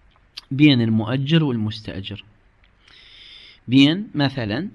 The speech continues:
صاحب الدار والمستأجر لتلك الدار، بين المؤجر والمستأجر، المؤجر صاحب الدار،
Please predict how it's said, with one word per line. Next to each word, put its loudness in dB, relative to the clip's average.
صاحب 2
الدار -4
والمستأجر -2
لتلك -4
الدار، -6
بين 4
المؤجر 0
والمستأجر، 2
المؤجر 2
صاحب -2
الدار، -6